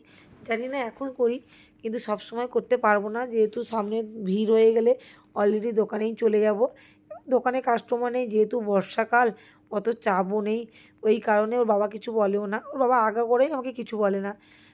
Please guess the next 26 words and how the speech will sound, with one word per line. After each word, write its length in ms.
কেন, 320
যেহেতু 320
উনি 260
জানে 360
যে 160
আম-, 140
আমি 220
দোকানে 680
কাজ 280
করেই 360
কিন্তু 220
সব 240
কিছু 200
করি, 280
ওই 160
জন্যে 200
আমি 160
কোনো 200
দিন 220
যেখানেই 460
যাই 300
কোনো 160
দিন 160
না 220
বলে 240
না। 180